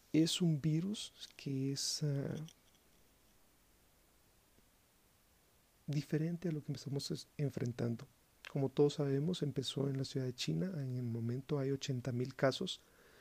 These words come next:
En Italia, eh, que es el segundo país más afectado después de la región de China, hay quince mil. Después sigue Irán, con diez mil casos.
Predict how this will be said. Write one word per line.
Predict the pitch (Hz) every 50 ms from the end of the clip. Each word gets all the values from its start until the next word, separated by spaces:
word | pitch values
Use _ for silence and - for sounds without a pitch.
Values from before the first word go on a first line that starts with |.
| - - - - - - - -
En | 156 127 127
Italia, | 131 120 - - 143 143 139 139 135 139 143 143 143 - - _ _ _ _ -
eh, | 151 135
que | - - -
es | 127 -
el | - 131
segundo | - - 139 131 131 135 135 135
país | - - 135 127 123 120 - -
más | 131 135 127 - -
afectado | - - - - - - 143 135 131 135 135 135
después | 127 - - - 139 123
de | 123 131
la | 131 127
región | 117 117 104 135 127
de | 117 117
China, | - - - 143 131 127
hay | 123
quince | - - 151 143 131 - - 135
mil. | 139 147 143 135 135 - - _ _ - - - - - - - - _ _ _ _ _ _ _ _ _ _ _ - - -
Después | - 135 143 - - - 151 147
sigue | - - 151 135 139
Irán, | 131 117 117 117 117 135 175 208 - - - - - _ - - - - - - - _ - _ _ _ _ _ _ _ _ _ _ _ _ _ _ - - - -
con | - - 151 139
diez | 117 147 135 117 135
mil | 131 131 135 -
casos. | - - 135 123 - - 180 - -